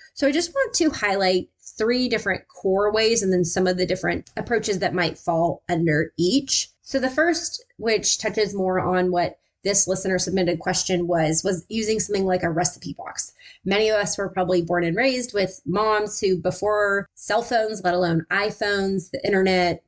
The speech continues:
online, Pinterest, all those different resources, that's what a lot of people have used generation after generation.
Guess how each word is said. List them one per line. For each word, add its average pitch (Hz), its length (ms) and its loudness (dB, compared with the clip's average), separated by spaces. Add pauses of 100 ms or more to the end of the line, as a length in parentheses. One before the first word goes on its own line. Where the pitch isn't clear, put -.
online, 190 760 2 (120)
Pinterest, 185 540 -2 (100)
all 262 160 0
those 302 180 2
different - 240 -2
resources, 190 540 2
that's 190 260 -2
what 330 80 4
a 370 80 4
lot 269 240 4
of 254 280 -2 (320)
people 220 280 -4
have 185 240 -2
used 208 400 2
generation 185 560 0
after 170 260 -6
generation. 165 720 -2